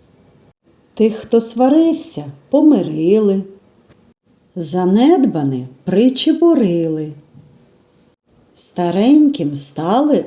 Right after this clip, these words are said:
у нагоді. Порозумілися в природі. І виправляли всі помилки, всі вправно, точно, гарно, швидко.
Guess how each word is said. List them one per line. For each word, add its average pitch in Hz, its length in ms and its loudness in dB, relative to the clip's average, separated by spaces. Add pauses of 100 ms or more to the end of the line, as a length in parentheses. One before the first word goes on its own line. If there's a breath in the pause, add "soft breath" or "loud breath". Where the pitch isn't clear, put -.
у 160 120 -2
нагоді. 165 880 0 (1300)
Порозумілися 190 1300 2
в - 140 -20
природі. 151 880 -2 (1080)
І 214 160 2
виправляли 170 1000 0
всі 285 380 0
помилки, 220 880 0 (220 loud breath)
всі - 300 -2
вправно, 156 1000 -2 (100)
точно, 165 920 0
гарно, 147 680 -2
швидко. 143 1080 -2